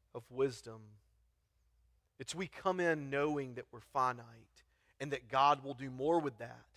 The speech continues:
than coming in with our spiritual resume of all the things that we've done for Him. He wants to see us ready to receive His blessings,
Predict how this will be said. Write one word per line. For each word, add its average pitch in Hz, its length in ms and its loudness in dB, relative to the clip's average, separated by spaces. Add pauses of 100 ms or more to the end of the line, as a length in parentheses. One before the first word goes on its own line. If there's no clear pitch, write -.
(480)
than 143 140 -2
coming 170 340 0
in 151 120 0
with 139 100 -4
our 135 100 4
spiritual 151 600 -4
resume 123 640 -4 (180)
of 135 100 -4
all 160 240 10
the 151 100 2
things 143 280 -4
that 139 140 -8
we've 127 180 -12
done 127 220 -6
for 117 160 -16
Him. 110 220 -20 (1080)
He 143 80 -4
wants 165 260 0
to 160 80 -4
see 160 280 2
us 135 140 6
ready 123 540 2 (360)
to 135 120 -8
receive 165 540 -6
His 127 180 -10
blessings, 113 760 -10